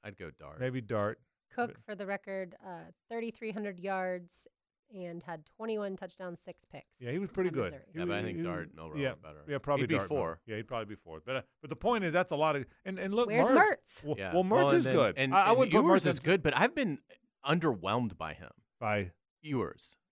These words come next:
Speaker 2: Yeah,
Speaker 1: For a guy
Speaker 2: yeah,
Speaker 1: that has
Speaker 2: yeah,
Speaker 1: been
Speaker 2: me too, me
Speaker 1: anointed
Speaker 2: too,
Speaker 1: as, like,
Speaker 2: me
Speaker 1: a
Speaker 2: too.
Speaker 1: can't miss, like, whenever he comes out. I mean,
Speaker 2: I agree.
Speaker 1: like, I, I thought, and I'm not just basing it on losing to
Speaker 2: Yeah,
Speaker 1: Washington.
Speaker 2: right.
Speaker 1: Like, I just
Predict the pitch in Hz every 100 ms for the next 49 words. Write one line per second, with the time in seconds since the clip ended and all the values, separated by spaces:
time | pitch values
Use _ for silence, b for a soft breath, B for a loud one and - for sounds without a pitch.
0 | _ 175 202 196 190 156 165 170 180 170
1 | 180 180 147 135 135 127 143 143 139 123
2 | 107 113 113 107 98 135 127 117 117 117
3 | 107 - 104 98 95 104 117 113 107 107
4 | - 113 107 104 107 107 113 113 147 143
5 | 110 107 95 123 135 151 151 - 135 160
6 | 160 139 110 - 139 165 214 120 127 113
7 | - 120 110 104 98 98 95 104 95 80
8 | 113 101 110 98 87 80 107 98 92 131
9 | 123 101 -